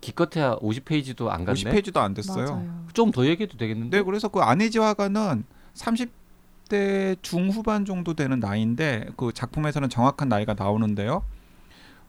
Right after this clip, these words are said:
Speaker 2: 어, 굉장히 촉망받는 화가였지만은 작품 활동을 했을 때 상업적으로는 성공을 하지 못해서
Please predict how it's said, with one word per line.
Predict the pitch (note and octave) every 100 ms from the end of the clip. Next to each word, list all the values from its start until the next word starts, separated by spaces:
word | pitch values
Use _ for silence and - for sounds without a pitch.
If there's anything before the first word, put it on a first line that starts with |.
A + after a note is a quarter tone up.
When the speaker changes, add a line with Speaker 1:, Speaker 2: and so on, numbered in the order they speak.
| -
Speaker 2:
어, | A#2+ A#2 A#2 - - - -
굉장히 | C3 C#3+ G3+ G#3
촉망받는 | G3+ C4 C4 C4+ C4 A#3+ A3 G#3 G3 G3 F#3 F3+ F3 E3 - - -
화가였지만은 | - A#3+ A#3+ D#3+ A#2+ - D3 C#3+ D3 E3+ B2 G2 - - - _
작품 | - C3 - F#3
활동을 | F3 E3+ E3 - E3 D#3+ D#3
했을 | E3 F3 E3+
때 | D#3+
상업적으로는 | E3 B3 C4+ C4+ A3+ F#3+ E3+ D#3
성공을 | D3+ F#3+ E3+ E3
하지 | D#3 D3+ C#3+ C3 A#2
못해서 | A#2 - C3 A#2+ A2+ A2 B2 G#2+ -